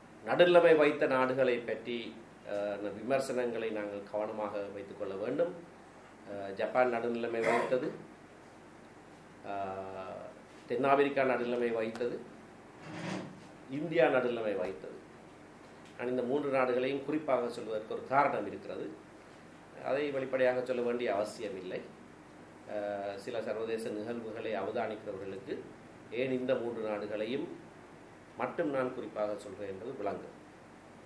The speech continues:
ஆகையினாலே இவை எல்லாவற்றையும் நாங்கள் அனுசரித்து, அஹ்,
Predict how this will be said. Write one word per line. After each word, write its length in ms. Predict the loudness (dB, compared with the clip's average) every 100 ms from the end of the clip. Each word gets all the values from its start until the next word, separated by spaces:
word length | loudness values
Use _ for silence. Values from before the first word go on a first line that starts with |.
| -20 -20 -20 -20 -20 -20 -4
ஆகையினாலே 500 | 2 6 6 6 6 2 0 -10 -18 -8
இவை 160 | 0 2
எல்லாவற்றையும் 800 | 4 4 4 0 0 0 -2 -4 -10 -14 -8
நாங்கள் 260 | -4 -2
அனுசரித்து, 760 | -2 -4 -4 -2 -2 -4 -4 0 0 -2 -12 -18 -20 -20 -16 -8
அஹ், 440 | -6 -4 -6 -8